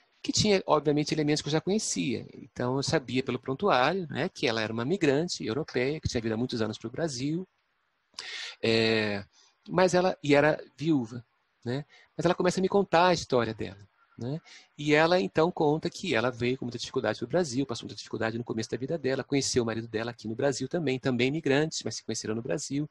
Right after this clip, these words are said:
Com muita dificuldade, foram trabalhando, juntaram dinheiro e tinham um grande sonho de construir a casa própria deles aqui e tal, e aí, é, conseguiram, com esforço, comprar um terreno, aos pouquinhos ir construindo,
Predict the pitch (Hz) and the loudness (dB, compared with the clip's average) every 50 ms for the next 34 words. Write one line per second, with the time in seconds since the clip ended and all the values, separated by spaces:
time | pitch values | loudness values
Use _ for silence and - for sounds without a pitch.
0 | - - - - - - - - - - _ - 147 143 139 - 143 - - - | -10 -16 -16 -14 -12 -12 -12 -12 -14 -14 _ -4 -2 -2 0 -2 -2 -4 -2 -2
1 | 156 131 135 143 156 160 156 - 151 147 147 143 143 143 - _ _ _ _ _ | 0 4 4 4 4 4 2 2 4 4 4 2 0 -2 -6 _ _ _ _ _
2 | _ - 131 127 139 139 120 143 151 156 139 147 135 - - 127 127 131 127 131 | _ -2 0 2 2 2 2 2 0 0 -2 -4 -4 0 2 2 2 2 0 -2
3 | 139 139 156 165 156 - - 160 143 131 139 160 165 165 - - - 135 151 156 | -2 -2 -2 -2 -2 -2 -2 0 2 4 4 4 2 0 -4 -2 -2 -2 0 -2
4 | 156 - - 135 - - - 123 123 131 127 - - 123 127 - - - - 110 | -2 -2 -4 -4 -4 -4 -4 0 0 0 0 0 0 0 0 -2 -6 -4 -4 -2
5 | 120 120 - 117 107 - 104 107 107 110 107 110 - - - - 117 - - 90 | -2 -2 -4 -6 -4 -4 -4 -4 -4 -8 -10 -14 -16 -16 -16 -16 -14 -10 -8 -8
6 | 87 - _ - - - - - - _ _ _ - 127 123 117 120 135 151 160 | -8 -10 _ -20 -20 -18 -20 -20 -20 _ _ _ 0 2 4 4 4 2 0 -2
7 | 180 - _ _ - 123 123 120 120 117 113 110 110 110 107 - 135 131 - 127 | -4 -8 _ _ -4 -2 0 0 0 0 0 0 -2 -2 -4 -4 -4 -4 -4 -4
8 | 110 104 147 151 156 160 165 - _ _ _ _ - - 135 131 - - - 135 | -4 0 2 2 2 2 -2 -6 _ _ _ _ -2 0 0 0 0 0 0 0
9 | 139 135 - - 135 _ _ _ - 123 127 123 135 147 156 147 - 147 117 120 | 0 0 0 -4 -8 _ _ _ -4 -4 -4 0 0 0 0 0 -2 -4 -2 -2
10 | 147 160 160 151 143 123 - - 131 - - 151 147 139 139 - 143 139 - - | -2 -2 -2 -2 -4 -6 -4 -6 -6 -2 0 -2 -2 -2 -2 -4 -4 -6 -4 -6
11 | 147 135 135 139 156 160 165 170 | -4 -2 -2 -2 -2 -2 -4 -6